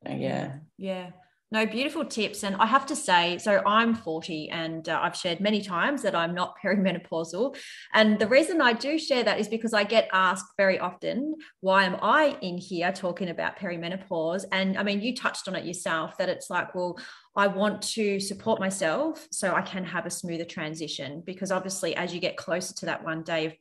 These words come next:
Speaker 2: um, menopause, the symptoms do become a lot stronger. And so, you know, you just, you're an advocate for sort of my message that, you know, the more we know about our body,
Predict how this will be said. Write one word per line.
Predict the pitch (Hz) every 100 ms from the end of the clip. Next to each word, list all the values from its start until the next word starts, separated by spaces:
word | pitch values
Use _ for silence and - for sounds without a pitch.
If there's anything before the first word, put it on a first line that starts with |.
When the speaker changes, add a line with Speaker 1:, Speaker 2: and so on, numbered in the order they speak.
| -
Speaker 2:
um, | 165 156 156 - - -
menopause, | 214 254 240 185 165 165 170 - - - _ _
the | 208
symptoms | 202 226 - 196
do | 196 185
become | 190 - 165
a |
lot | 160 151
stronger. | - 175 175 175 160 156
And | 156 170
so, | 185 170
you | 165 160 - 175
know, | 170
you | 160 170
just, | 185 185 -
you're | 185
an | 180 -
advocate | 202 196 196 202 -
for | - 180 170 165
sort | 202
of | 170
my | 185 180 202
message | 170 - 160 151 -
that, | 170 - -
you |
know, | 185
the | 170
more | 185 208 220
we | 214 202
know | 185 185
about | 190 180 175
our | 165
body, | 160 160 247 311 320